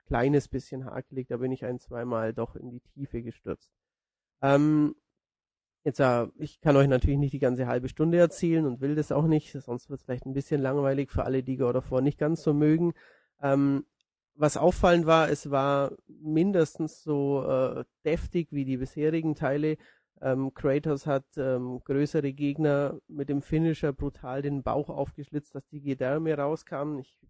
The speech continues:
bin sehr gespannt, ob das in Deutschland so erscheinen wird. Ähm, später, ähm, ist ein großer Koloss, ähm, im Hintergrund rumgestampft und hat, ähm, ähm,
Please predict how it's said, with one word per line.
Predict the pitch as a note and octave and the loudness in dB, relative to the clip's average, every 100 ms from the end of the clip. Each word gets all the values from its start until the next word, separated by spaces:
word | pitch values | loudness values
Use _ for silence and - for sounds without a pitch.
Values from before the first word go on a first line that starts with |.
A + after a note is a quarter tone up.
| - | -8
bin | C#3+ | -6
sehr | C#3+ C#3 D3 | -4 -4 -4
gespannt, | D3 - C#3+ D3+ - | -6 -8 -8 -8 -8
ob | C#3 | -6
das | - C#3+ | 0 4
in | C3+ | 8
Deutschland | B2 C3+ - C3 | 10 10 8 2
so | - C3 | 4 2
erscheinen | C3 - B2+ C#3 C#3 | 2 2 2 2 2
wird. | C#3 - - _ _ _ _ - | 0 -2 -14 _ _ _ _ 0
Ähm, | B2+ C3 C3 C3 - - | 2 4 2 -2 -6 -12
später, | - C#3 C#3 E3 D3 C#3 - _ _ _ _ C#3 | -6 -2 0 2 2 2 -2 _ _ _ _ -2
ähm, | B2+ B2+ C3+ | 0 0 -4
ist | - | -6
ein | C#3+ C3+ | -6 -4
großer | C3 C#3+ - C#3+ B2 | -2 -2 -2 -2 -2
Koloss, | - C3+ C3 D#3+ - B2+ | 4 6 6 2 -2 -14
ähm, | A#2+ C3+ | -6 -4
im | C#3 | 0
Hintergrund | D#3+ D#3 C#3+ D3+ C#3+ | 0 0 2 2 2
rumgestampft | D3 D#3 D3+ - C3 C#3+ D#3+ - | 0 0 -4 -4 -2 -2 -2 -6
und | C3 C#3 | -6 -4
hat, | B2+ | -6
ähm, | - B2 B2+ B2+ _ _ _ _ _ _ _ _ _ _ _ | -4 -4 -4 -8 _ _ _ _ _ _ _ _ _ _ _
ähm, | C#3 C3 C3 A2 | 4 6 4 0